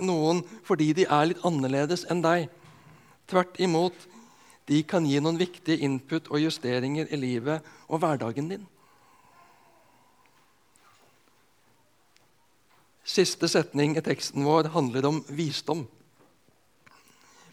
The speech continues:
Men visdommen har fått rett, det bekrefter gjerningene hennes.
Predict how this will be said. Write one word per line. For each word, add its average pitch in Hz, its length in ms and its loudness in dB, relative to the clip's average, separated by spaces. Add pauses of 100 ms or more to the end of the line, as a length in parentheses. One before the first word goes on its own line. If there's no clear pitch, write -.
Men 160 220 4
visdommen 165 680 2 (100)
har 151 240 2
fått 175 240 -2
rett, - 360 -6 (280)
det 135 220 0
bekrefter 156 560 -4
gjerningene 123 460 -2
hennes. 135 240 -6